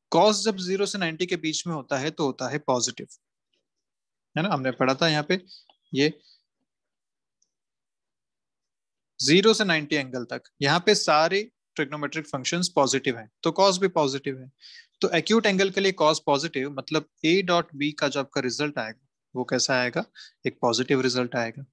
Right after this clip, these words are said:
क्योंकि भैया मैग्नीट्यूड A या B ये तो हमेशा पॉजिटिव होते हैं, magnitude is always positive। theta वेरी करेगा, उसके साथ cos theta प्लस या माइनस हो सकता है। तो जब तक theta ज़ीरो से नाइंटी के बीच में है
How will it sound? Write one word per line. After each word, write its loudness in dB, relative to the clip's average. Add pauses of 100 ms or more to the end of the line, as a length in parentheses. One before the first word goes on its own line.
(420)
क्योंकि 2
भैया 4
मैग्नीट्यूड 2 (160)
A 6 (100)
या 2
B -6
ये -6
तो -6
हमेशा -2
पॉजिटिव -6
होते -14
हैं, -18
magnitude 4
is 4
always 0
positive। -4 (800)
theta 4
वेरी 2
करेगा, 0
उसके -6
साथ -4 (100)
cos -4
theta -4
प्लस -8
या -6
माइनस -8
हो -4
सकता -8
है। -18 (360)
तो 2
जब 0
तक 0
theta 0
ज़ीरो -4
से -8
नाइंटी -4
के 0
बीच -4
में -2
है -4